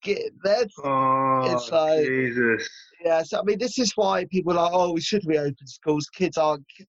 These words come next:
Speaker 1: kids, you know, don't have, like, they won't spread covid. <laughs> Kids without boundaries will, and
Speaker 2: Yeah.
Speaker 1: they're walking. I mean, as much, I love, I love children, I love teaching them, but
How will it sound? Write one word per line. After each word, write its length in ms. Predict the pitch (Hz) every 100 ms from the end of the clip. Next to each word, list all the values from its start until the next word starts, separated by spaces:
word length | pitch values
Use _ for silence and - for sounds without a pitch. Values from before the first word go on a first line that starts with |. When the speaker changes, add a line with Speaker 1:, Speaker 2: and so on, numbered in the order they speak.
| _ _ _
Speaker 1:
kids, 320 | - 190 147 - _ _ -
you 100 | 170
know, 160 | 160 151
don't 260 | 160 160
have, 340 | 156 160 156 143
like, 420 | 147 147 147 139 - _ _
they 100 | 185
won't 240 | 175 165 147
spread 260 | - 156 147
covid. 420 | 175 170 147 139 143
<laughs> 360 | 208 202 202 190 - _ _ _ _ -
Kids 500 | 247 247 190 - - _ _
without 340 | 175 185 190 -
boundaries 640 | 196 190 214 147 147 135 127
will, 320 | 135 170 254 - - -
and 180 | 165 151
Speaker 2:
Yeah. 220 | 104 107 147
Speaker 1:
they're 180 | 196 190
walking. 400 | 190 208 202 214 -
I 80 | 185
mean, 180 | 196
as 160 | 196 -
much, 180 | 214 233 -
I 80 | 190
love, 240 | 208 220 _ _ _ -
I 80 | 165
love 220 | 190 190
children, 480 | - 190 185 190 170
I 60 |
love 180 | 175 175
teaching 420 | - 190 - - 175
them, 200 | 165 147
but 160 | 185